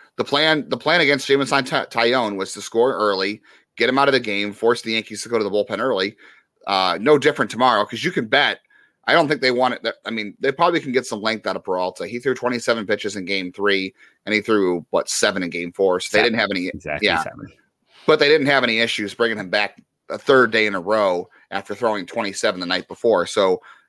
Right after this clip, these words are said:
Speaker 1: you would assume they'll, they'll be able to use Peralta for at least two innings, I think, uh, in game five, maybe, maybe more. Who knows? Like, I mean, it'll be incumbent on Cleveland to, to force him to pitch longer this time than seven pitches.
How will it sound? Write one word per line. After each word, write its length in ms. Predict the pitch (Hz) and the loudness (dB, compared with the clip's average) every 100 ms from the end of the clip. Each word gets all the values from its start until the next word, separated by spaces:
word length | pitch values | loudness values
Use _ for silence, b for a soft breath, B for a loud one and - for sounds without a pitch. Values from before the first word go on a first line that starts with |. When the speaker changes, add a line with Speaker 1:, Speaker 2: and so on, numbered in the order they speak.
| _ | _
Speaker 1:
you 140 | 143 165 | -2 4
would 100 | 123 | 4
assume 400 | 113 147 135 104 | 4 4 4 4
they'll, 240 | 113 110 | 0 -2
they'll 200 | - 117 | 0 0
be 100 | 113 | 2
able 160 | 110 98 | 0 -2
to 120 | 104 | -8
use 300 | 92 104 104 | -6 -6 -6
Peralta 680 | - 98 98 92 95 92 104 _ _ _ _ _ _ _ _ _ _ _ | -2 2 2 0 -4 -4 -8 _ _ _ _ _ _ _ _ _ _ _
for 160 | 135 117 | 0 2
at 80 | |
least 260 | 139 143 - | 2 0 0
two 200 | 139 110 | -2 0
innings, 500 | 110 90 90 - - - | 0 -2 -6 -12 -10 -4
I 100 | 101 | -2
think, 300 | 104 - - | -2 -6 -6
uh, 220 | 92 87 | -4 -4
in 120 | 101 92 | -6 -2
game 240 | 101 90 | -2 -2
five, 520 | 110 107 92 92 - _ b b b | 0 2 2 0 -6 _ b b b
maybe, 500 | 98 135 123 101 90 | 0 2 2 -2 -4
maybe 240 | 131 160 98 | 0 0 0
more. 280 | 98 85 107 | -2 -2 0
Who 120 | 131 | 0
knows? 340 | 92 85 - | 0 -2 -2
Like, 160 | 101 101 | -2 0
I 100 | 104 | 0
mean, 180 | 117 110 B B _ - | 0 -2 B B _ 4
it'll 140 | 165 | 4
be 140 | 151 | 6
incumbent 380 | 156 127 156 147 | 2 2 0 2
on 100 | 131 | 2
Cleveland 420 | 127 139 110 104 - | 4 2 2 -2 0
to, 340 | 98 95 85 | 2 2 -2
to 100 | - | -10
force 340 | 104 113 123 - | -4 0 0 -2
him 120 | 110 | -10
to 80 | 95 | -10
pitch 280 | 117 139 - | -8 -8 -4
longer 440 | 92 90 90 87 - b b b _ | -4 -2 0 -2 -4 b b b _
this 220 | - 113 - | -2 -2 0
time 280 | 107 98 | 0 0
than 100 | 95 | -2
seven 320 | 87 110 95 87 | -2 0 0 -2
pitches. 600 | 143 135 82 87 - | -4 -2 -6 -6 -10